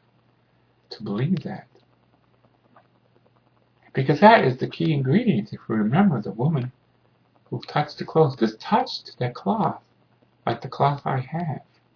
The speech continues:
of Saint Pio's heart. That came from our Lord Jesus. His heart became one with his heart, Saint Pio. For that to happen, for no human being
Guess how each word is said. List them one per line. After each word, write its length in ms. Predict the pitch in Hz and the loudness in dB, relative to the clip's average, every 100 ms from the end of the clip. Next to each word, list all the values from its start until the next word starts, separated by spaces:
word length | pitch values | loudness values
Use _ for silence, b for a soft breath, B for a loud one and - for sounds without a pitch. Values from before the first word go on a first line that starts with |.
| _ _ _ _ _ _ _ _ _ - | _ _ _ _ _ _ _ _ _ -12
of 140 | - | -12
Saint 240 | - 208 - | -4 -6 -6
Pio's 400 | 202 185 127 - | -4 -4 -4 -10
heart. 440 | 170 175 127 - _ _ - _ _ _ _ _ _ _ _ _ _ _ | -6 -6 -6 -18 _ _ -20 _ _ _ _ _ _ _ _ _ _ _
That 220 | 170 190 | 0 0
came 360 | - 151 147 - | 0 -2 -2 -4
from 220 | - - | -8 -8
our 160 | - 98 | -8 -8
Lord 260 | 127 139 | -10 -10
Jesus. 380 | 123 131 180 - - - | -10 -6 -6 -8 -18 0
His 240 | 196 - | 0 0
heart 380 | - - 147 - _ _ - _ _ _ _ _ - | -4 -8 -10 -20 _ _ -20 _ _ _ _ _ -10
became 500 | 117 127 113 107 - - | -8 -6 -4 -6 -8 -14
one 460 | 143 151 135 131 127 _ _ - _ - | -6 -4 -4 -6 -14 _ _ -20 _ -14
with 160 | - - - | -12 -12 -10
his 180 | 160 | -10
heart, 440 | - 156 - - - _ _ _ _ _ _ | -10 -20 -20 -20 -20 _ _ _ _ _ _
Saint 180 | - - | -14 -12
Pio. 300 | - 160 156 - _ _ _ _ _ _ _ _ _ _ _ _ | -12 -8 -8 -12 _ _ _ _ _ _ _ _ _ _ _ _
For 100 | 107 | -8
that 260 | 98 117 - | -4 -2 -2
to 60 | - | -8
happen, 400 | - 120 131 - _ _ _ _ B B B | -6 -8 -8 -16 _ _ _ _ B B B
for 100 | - | 4
no 200 | 160 202 | 10 10
human 420 | 208 202 226 143 104 | 10 8 8 6 6
being 600 | 156 269 254 - 208 | 4 6 6 4 0